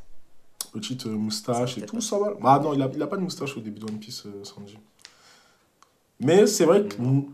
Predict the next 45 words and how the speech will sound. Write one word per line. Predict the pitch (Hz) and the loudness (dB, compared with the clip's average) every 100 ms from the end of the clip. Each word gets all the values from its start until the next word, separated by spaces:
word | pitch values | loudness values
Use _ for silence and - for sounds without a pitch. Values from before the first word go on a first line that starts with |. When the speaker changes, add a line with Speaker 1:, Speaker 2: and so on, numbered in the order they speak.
| - | -12
Speaker 1:
ça | - 123 | -4 -4
devrait | 107 104 101 | -4 -6 -6
le | |
faire. | 98 98 80 - _ _ | -8 -8 -10 -12 _ _
Taz | - 139 | -4 -4
Skylar, | - 120 147 | -4 -4 -4
ça | 107 | -4
devrait | 95 | -6
le | 90 | -8
faire. | - - - | -10 -14 -16
C'est | - 104 - | -14 -14 -4
pas | 135 143 147 151 - - | 2 4 4 2 -6 -14
Speaker 2:
Ouais. | 90 90 - - _ - | -14 -14 -18 -20 _ -8
Speaker 1:
En | |
fait, | 180 180 | -6 -4
Sanji, | - 139 135 | 0 0 0
c'est | - | -2
pas | 123 | -4
le | 123 | -4
personnage | 107 - 104 - | -6 -6 -8 -10
le | |
plus | - - | -16 -20
dur | - 101 95 | -16 -12 -12
à | 78 | -12
trouver. | - - 82 78 | -16 -20 -20 -18
C'est | - | -16
facile, | 135 - 110 - 123 | -10 -6 -6 -6 -6
Sanji. | - 92 90 | -8 -10 -12
Tu | 90 - | -14 -12
mets | 101 | -10
un | 101 98 95 | -8 -10 -12
blond, | 95 104 117 131 139 131 | -12 -8 -4 0 0 -2
c'est | 95 - - | -6 -14 -2
terminé, | 156 143 147 151 | 0 2 0 -2
en | 92 | -4
fait. | - - _ _ _ _ _ _ _ _ _ 98 - | -10 -18 _ _ _ _ _ _ _ _ _ -14 -10
Speaker 2:
Après, | - 233 | -4 -4
je | 135 | -4
me | |
dis, | 143 247 | -4 -6
s'ils | - 113 | -6 -8
l'ont | 107 | -8
choisi | - 131 113 | -6 -6 -6
lui, | 107 107 175 226 | -10 -12 -14 -14
spécifiquement, | - - 131 117 110 165 | -12 -12 -12 -12 -12 -10